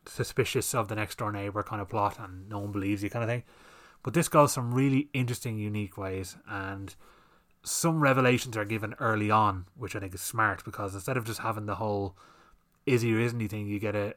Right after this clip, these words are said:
fairly definitive answer early on, and then you have to wonder where it's gonna go from there. And I just thought it was really unique, really smart, and while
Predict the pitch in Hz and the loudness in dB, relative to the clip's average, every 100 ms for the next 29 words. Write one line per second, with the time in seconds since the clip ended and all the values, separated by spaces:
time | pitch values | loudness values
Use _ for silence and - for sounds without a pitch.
0 | - - 123 117 104 120 104 101 98 95 | -10 -4 0 0 -2 -6 -6 -6 -6 -6
1 | 101 98 95 98 98 107 98 98 - 101 | -6 -6 -4 -4 -4 -6 -8 -8 -8 -8
2 | 101 98 95 95 - 98 95 92 95 95 | -6 -6 -6 -6 -8 -10 -8 -8 -10 -10
3 | 92 - 107 104 110 98 104 101 101 92 | -12 -12 -6 0 0 0 -4 -4 -6 -10
4 | - - - - - _ - 110 139 175 | -14 -20 -20 -20 -20 _ -12 2 6 6
5 | 139 110 104 98 - 131 131 - - 107 | 6 2 -2 -6 0 0 0 -2 -4 -2
6 | 107 - - _ _ _ _ _ _ _ | -2 -4 -16 _ _ _ _ _ _ _
7 | - - 110 104 104 104 - _ - - | -20 -6 -2 0 -2 -4 -10 _ -20 -20
8 | - - - _ 294 135 147 156 156 | -20 -20 -20 _ 0 8 10 10 6